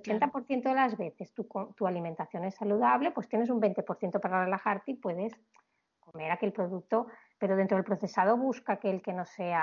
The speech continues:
Speaker 1: El que sea, exacto, el, el
Speaker 2: dentro del
Speaker 1: mejor, ¿no?
Speaker 2: el mejor procesado. Si yo como el viernes la pizza, pues yo me como una pizza, pero he buscado su versión más saludable que, que
Speaker 1: Claro.
Speaker 2: y que, y
Speaker 1: Ujú.
Speaker 2: que voy evolucionando, ¿eh?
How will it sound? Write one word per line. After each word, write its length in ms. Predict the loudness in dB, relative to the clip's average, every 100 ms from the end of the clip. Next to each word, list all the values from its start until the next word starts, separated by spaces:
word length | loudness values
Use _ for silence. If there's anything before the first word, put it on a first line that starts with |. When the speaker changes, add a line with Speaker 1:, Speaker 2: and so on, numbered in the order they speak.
| 0
Speaker 1:
El 80 |
que 140 | -2 -8
sea, 500 | -4 -4 -2 -2 -2
exacto, 520 | -2 -4 -4 -8 -12 -8
el, 320 | -4 4 4
el 120 | 6
Speaker 2:
dentro 100 | 6
del 160 | 6 6
Speaker 1:
mejor, 220 | 4 2
¿no? 200 | 2 -4 0
Speaker 2:
el 160 | 2
mejor 360 | 2 2 4 2
procesado. 600 | 2 -6 0 2 4 2
Si 180 | -2 -4
yo 160 | -2
como 380 | -2 -4 -4 -4
el 80 | -4
viernes 320 | -2 -2 -4
la 160 | -4 -4
pizza, 500 | -4 -8 -6 -4 -4
pues 160 | -4 -4
yo 80 | -4
me 100 | -4
como 380 | -2 -2 0 0
una 200 | 0 -2
pizza, 300 | -2 -2 -4
pero 200 | 2 2 2
he 100 | 2
buscado 420 | 2 0 2 2
su 180 | 2 0
versión 500 | 0 0 2 2 4
más 180 | 0 0
saludable 540 | -2 -2 0 0 -2
que, 180 | -8 -10 -12 _
que 200 | -10 -6
Speaker 1:
Claro. 280 | -6 -6 -10 -16 _
Speaker 2:
y 60 | -12
que, 300 | -4 0 0 0
y 60 |
Speaker 1:
Ujú. 40 | -2
Speaker 2:
que 160 | -4 -8
voy 380 | -2 0 2 2
evolucionando, 760 | 0 -2 -6 -4 -4 -4 -6
¿eh? 100 | -8